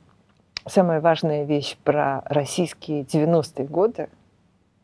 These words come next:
про которые бесконечно спорят, и спор этот,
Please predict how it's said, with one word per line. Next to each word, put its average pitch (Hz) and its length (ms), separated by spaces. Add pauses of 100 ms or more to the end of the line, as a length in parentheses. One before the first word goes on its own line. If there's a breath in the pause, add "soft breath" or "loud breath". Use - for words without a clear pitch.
(880)
про 147 120
которые 139 520 (400)
бесконечно 151 580
спорят, 131 500 (140)
и 131 920
спор - 340
этот, - 220